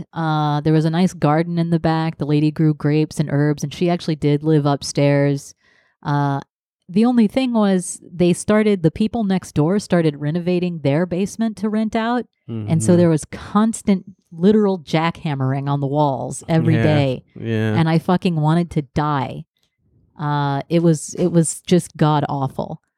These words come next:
Speaker 1: I was finally like, "Do you guys have a permit for this or what? What's going on?"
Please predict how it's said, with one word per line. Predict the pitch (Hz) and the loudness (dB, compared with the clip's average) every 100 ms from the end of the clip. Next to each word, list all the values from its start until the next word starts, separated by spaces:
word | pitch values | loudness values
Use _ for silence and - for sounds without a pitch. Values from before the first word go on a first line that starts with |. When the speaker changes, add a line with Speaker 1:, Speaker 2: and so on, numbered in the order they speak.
| _ _ - | _ _ -6
Speaker 1:
I | 147 | -2
was | 147 151 | -2 0
finally | - 160 165 160 | 0 0 2 2
like, | 151 143 | 2 0
"Do | - | 0
you | 156 | 2
guys | 185 185 | 2 2
have | 190 | 0
a | |
permit | - - 143 156 165 | -2 -4 -2 -2 -2
for | 185 | 0
this | 185 185 - | 0 0 0
or | 143 | -2
what? | 139 135 131 | 0 -4 -4
What's | 147 143 | -8 -6
going | 165 147 | -6 -6
on?" | 143 139 123 | -6 -8 -10